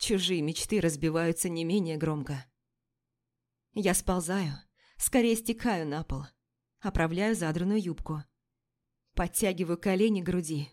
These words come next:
приваливаясь к глухой фасадной стенке стола, и тихонько подвываю. Не могу разомкнуть веки и заставить принять жалкую и глупую себя. Я так непоправимо, смертельно ошиблась, отдав предпочтение маске подделки.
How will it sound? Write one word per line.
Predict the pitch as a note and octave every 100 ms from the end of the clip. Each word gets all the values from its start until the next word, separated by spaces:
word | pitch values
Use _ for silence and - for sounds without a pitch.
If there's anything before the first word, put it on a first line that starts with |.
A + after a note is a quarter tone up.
| -
приваливаясь | F#3+ F3+ F#3 F#3+ E3+ E3
к |
глухой | F3 F3 G#3+
фасадной | G3+ F3+ - F#3+ E3 E3
стенке | - A3+ A3+
стола, | G3+ - G#3+ E3 B2+ _ _ _ _
и | - B3+
тихонько | G#3+ - G3 G3 F3
подвываю. | - E3 D3+ D#3+ C3+ C#3+ C#3+ _ _ _ _ _ _ _ _ _ _ _ -
Не | G#3+ G3+
могу | G#3+ G3+ A#3
разомкнуть | G3+ G3 G3 A3 A3
веки | F#3+ A3 A3+ D3 - -
и | -
заставить | G3+ G#3+ - B3+ A3 A3
принять | A#3 A3+ A#3+ G3+
жалкую | F#3 A3+ A#3+ F#3+
и | F#3+
глупую | G#3 A3 G3
себя. | F#3+ G#3+ F#3 D3+ C3+ _ _ _ _ _ _ _ _
Я | A3+ G#3+
так | G#3+ C4+ -
непоправимо, | A#3+ A3+ G#3 A3+ A3 B3 F#3 D#3 _ -
смертельно | - A#3 G#3+ A3 C#4 C4 G#3+ G3+
ошиблась, | A#3 A3 D4+ B3+ G3+ F3+ -
отдав | B3 G3 B3+ -
предпочтение | A3 A3 A3+ - - C#4 A3+ F#3+
маске | G3+ B3+ C4 - G#3
подделки. | - G#3 G3+ G#3+ A3+ - D#3